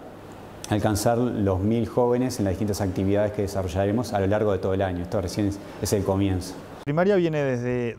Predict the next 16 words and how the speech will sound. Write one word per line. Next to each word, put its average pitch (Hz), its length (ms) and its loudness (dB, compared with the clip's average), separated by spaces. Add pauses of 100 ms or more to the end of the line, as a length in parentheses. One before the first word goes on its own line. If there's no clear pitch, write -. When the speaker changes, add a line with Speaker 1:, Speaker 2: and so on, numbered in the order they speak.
Speaker 2:
desde 113 380 -4
hace 117 640 -2 (640)
mucho 135 360 -2
tiempo 151 380 -2
con 123 100 -2
una 120 120 -2
experiencia 123 560 -6
que 101 80 -12
son 117 180 -8
las 107 120 -10
colonias 117 880 -4
como 101 240 -10
la 95 180 -10
de 95 80 -10
Piriápolis, 117 960 -4
este, 101 560 -8